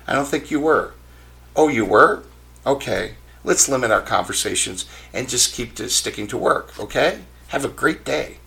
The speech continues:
Now, that sounds like a lot of confrontational tolerance,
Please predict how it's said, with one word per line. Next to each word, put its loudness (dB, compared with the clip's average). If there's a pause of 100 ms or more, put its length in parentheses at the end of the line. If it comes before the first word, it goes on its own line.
(1080)
Now, 0
that 4
sounds 6
like 0
a 0
lot 4
of -2
confrontational -2
tolerance, -2